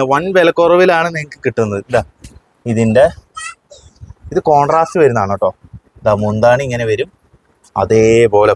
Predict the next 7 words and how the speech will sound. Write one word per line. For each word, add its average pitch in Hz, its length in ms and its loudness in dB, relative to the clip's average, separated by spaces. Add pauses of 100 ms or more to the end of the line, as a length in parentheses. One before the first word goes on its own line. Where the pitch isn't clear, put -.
ഫുൾ 120 220 2
ബോഡി 107 360 2
നോക്കിയേ, 127 260 2 (1160)
കണ്ടില്ലേ? 95 240 -4 (1600)
ഫുൾ 135 280 2
ബോഡി 143 320 2
ഇങ്ങനെ, 120 220 -2